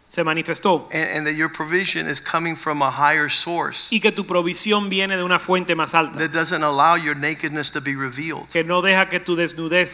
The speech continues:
Speaker 1: se revele.
Speaker 2: And ask God to anoint your eyes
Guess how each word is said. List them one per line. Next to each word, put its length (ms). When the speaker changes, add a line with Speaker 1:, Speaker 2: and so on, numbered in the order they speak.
Speaker 1:
se 200
revele. 500
Speaker 2:
And 140
ask 360
God 300
to 100
anoint 400
your 120
eyes 600